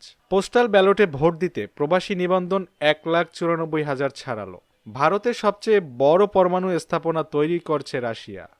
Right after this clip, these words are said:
অবশেষে শান্তি পুরস্কার পেলেন ট্রাম্প। গাজার বাসিন্দাদের নিয়ে ইসরায়েলি পরিকল্পনা প্রত্যাখ্যান আট মুসলিম দেশের। পাকিস্তান আফগানিস্তান সীমান্তে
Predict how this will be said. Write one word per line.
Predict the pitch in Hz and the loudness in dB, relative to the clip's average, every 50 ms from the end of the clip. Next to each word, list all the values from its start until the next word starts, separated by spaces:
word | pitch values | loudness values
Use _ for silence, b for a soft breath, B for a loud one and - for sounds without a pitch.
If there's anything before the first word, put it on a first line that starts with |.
| _ _ _ - | _ _ _ -4
অবশেষে | 123 143 170 180 226 220 - 247 226 - 262 240 | 2 2 4 4 4 0 0 -2 -4 -4 -4 -6
শান্তি | - - 226 208 202 196 - 214 | -4 -2 0 0 0 0 -2 -4
পুরস্কার | 196 - 202 196 - - - 196 175 | -2 -2 -2 -2 -2 0 -2 -2 -2
পেলেন | - - 180 175 170 | 0 -2 -2 -2 -2
ট্রাম্প। | - - - 135 127 120 104 92 92 92 _ - - - _ _ _ _ _ _ _ _ - 104 | -4 -4 -2 0 0 0 -2 -4 -10 -18 _ -20 -20 -20 _ _ _ _ _ _ _ _ -10 0
গাজার | - 143 156 156 202 226 220 196 | 2 4 4 4 4 2 2 4
বাসিন্দাদের | 202 190 185 - 208 202 208 214 190 226 214 | 4 2 2 2 -4 0 0 2 2 2 0
নিয়ে | 202 190 180 143 110 98 - | 0 0 -2 -4 -4 -6 -8
ইসরায়েলি | - 147 165 165 185 208 214 214 220 214 | -8 -8 -8 -2 2 2 2 2 0 -2
পরিকল্পনা | - 202 196 202 - 202 202 190 196 202 202 202 | 0 0 0 0 0 0 0 0 0 -2 -4 -4
প্রত্যাখ্যান | - 180 170 _ - 185 175 - - 202 190 175 - - | -4 -6 -10 _ -4 -6 -6 -4 -2 -4 -4 -4 -4 -2
আট | 147 160 165 - - | 0 0 0 0 -4
মুসলিম | 165 156 147 - - 147 139 127 | -8 -8 -8 -8 -8 -10 -10 -8
দেশের। | 113 107 101 - 92 90 - _ _ _ - | -8 -10 -10 -12 -16 -18 -18 _ _ _ 2
পাকিস্তান | 160 170 180 - 240 208 - - 247 240 | 2 2 2 2 -4 -6 0 2 2 2
আফগানিস্তান | 226 196 175 156 156 180 185 190 196 - - 214 214 208 208 | 4 2 0 0 0 -2 0 0 -2 -2 0 0 0 0 -2
সীমান্তে | 196 - 196 185 190 185 180 156 - | -4 -4 -2 0 0 -2 -2 -4 -6